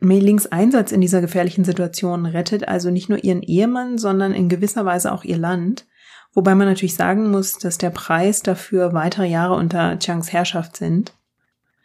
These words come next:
Im Juli neunzehnhundertsiebenunddreißig besetzen die Japaner Peking und Tianjin und im August bricht dann auch in Shanghai Krieg aus. Die Chinesen verlieren über vierhunderttausend Mann in den Kämpfen und jetzt wendet sich Chiang an die gesamte Nation und bittet darum, dass alle gemeinsam gegen die japanische Invasion kämpfen müssen.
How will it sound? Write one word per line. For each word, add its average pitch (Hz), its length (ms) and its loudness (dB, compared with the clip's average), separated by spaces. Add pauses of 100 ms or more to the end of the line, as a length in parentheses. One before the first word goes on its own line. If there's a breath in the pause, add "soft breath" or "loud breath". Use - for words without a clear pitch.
(320 soft breath)
Im 202 140 4
Juli 240 460 4
neunzehnhundertsiebenunddreißig 196 1120 0
besetzen 185 400 -2
die 185 80 0
Japaner 180 420 -4
Peking 202 720 0
und 185 160 0
Tianjin 175 800 -2
und 202 180 2
im 202 120 2
August 196 440 -4
bricht 190 320 -2
dann 185 120 0
auch 185 220 -4
in 180 160 -2
Shanghai 180 380 -4
Krieg 170 320 -8
aus. - 560 -8 (260)
Die 185 100 0
Chinesen 214 460 2
verlieren 202 260 2
über 190 160 0
vierhunderttausend 202 800 0
Mann 170 140 0
in 185 100 2
den 170 140 -2
Kämpfen 180 640 -6
und 180 280 -2
jetzt 190 240 -4
wendet 196 240 2
sich 175 200 -8
Chiang 190 340 -2
an 180 160 0
die 180 100 -6
gesamte 175 420 0
Nation 202 520 0
und 175 180 0
bittet 190 300 0
darum, 185 340 0
dass 165 160 -2
alle 196 240 0
gemeinsam 185 600 2
gegen 180 200 -2
die 180 100 -4
japanische 170 460 -6
Invasion 165 520 -2
kämpfen 165 420 -4
müssen. 170 420 -6